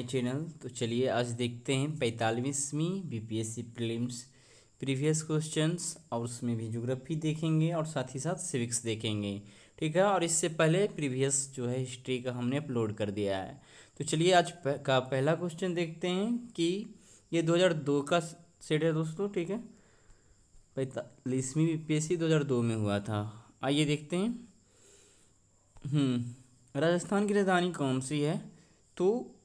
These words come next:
अभी भी क्वेश्चन का लेवल लगभग यही रहता है, लेकिन इतना ईजी क्वेश्चन नहीं रहता है, कुछ हुआ है। तो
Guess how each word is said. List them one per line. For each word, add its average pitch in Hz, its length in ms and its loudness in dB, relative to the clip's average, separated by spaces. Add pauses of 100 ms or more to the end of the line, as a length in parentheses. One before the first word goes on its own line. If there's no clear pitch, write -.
अभी 151 220 2
भी 208 140 0
क्वेश्चन 180 480 -2
का 185 60 0
लेवल 165 260 2
लगभग 165 320 0
यही 165 220 2
रहता 170 320 0
है, 175 80 0
लेकिन 165 220 -4
इतना 160 240 -2
ईजी 156 240 -2
क्वेश्चन 151 380 -6
नहीं 143 160 0
रहता 131 260 -4
है, 170 60 -4
कुछ - 480 -2 (600)
हुआ 123 180 2
है। 117 220 -6
तो 147 140 -2